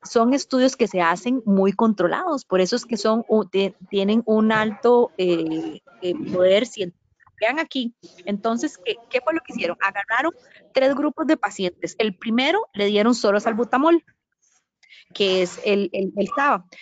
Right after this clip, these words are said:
El segundo, el segundo grupo de pacientes le dieron la budesonida, que dijimos que es el esteroide sa-, el esteroide inhalado, ¿verdad? Eh, que es el que controla el asma, y salbutamol solo en caso de crisis.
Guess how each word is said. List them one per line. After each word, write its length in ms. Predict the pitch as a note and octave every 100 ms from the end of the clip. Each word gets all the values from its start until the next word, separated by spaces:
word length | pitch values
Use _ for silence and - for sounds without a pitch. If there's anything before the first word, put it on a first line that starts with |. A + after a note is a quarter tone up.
| - _ -
El 180 | A#3
segundo, 680 | - A#3 A#3 D4+ D#4 F#4+ F4+ -
el 120 | A#3
segundo 380 | A3 G#3+ B3+ D#4+
grupo 280 | D#4 F4 F4+
de 60 |
pacientes 580 | F4 E4+ E4+ D4+ C#4+ D#4
le 180 | - G#3+
dieron 500 | A3 A#3+ A3+ E3 F3 _ _
la 260 | - G#3+ A3
budesonida, 640 | C4+ D#4 E4+ F4+ E4+ F4+
que 120 | F4 F#3+
dijimos 460 | F#3 G3 F#3+ A3+
que 80 | A#3
es 80 | A#3
el 120 | A#3+
esteroide 520 | F#3 - E3 E3+ F3+
sa-, 160 | A3 B3+
el 280 | - F#3+ E3+
esteroide 460 | - F3+ E3+ E3+
inhalado, 440 | G#3+ B3+ D4 C#4 E4
¿verdad? 360 | G#3 D#3+ F3 B3+ _ _ _ _ -
Eh, 260 | F3 E3+
que 400 | - F#3+ F3 E3+
es 100 | E3+
el 100 | F#3+
que 140 | F#3+ A#3
controla 320 | B3 A#3+ B3+
el 80 | C#4
asma, 260 | C4+ C#4+ - -
y 200 | D#4+ F4
salbutamol 800 | - E4+ E4 E4+ D#4+ C#4 D4 E4+
solo 440 | - - B3 B3 B3+
en 100 | A#3+
caso 260 | D#3+ E3
de 120 | F3 F3+
crisis. 440 | F4+ F4+ - -